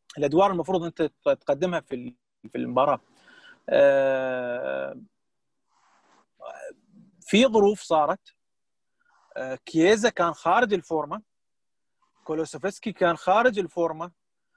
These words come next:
ديبالا الأسوأ من بينهم. آه، فأنت يعني حلولك الهجومية تقريبًا معدومة صارت.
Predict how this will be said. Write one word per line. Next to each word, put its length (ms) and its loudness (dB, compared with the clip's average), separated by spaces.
ديبالا 540 2
الأسوأ 480 2
من 200 -16
بينهم. 420 -4
آه، 1700 -8
فأنت 720 4
يعني 360 -8
حلولك 380 0
الهجومية 480 -4
تقريبًا 520 -2
معدومة 360 4
صارت. 280 -10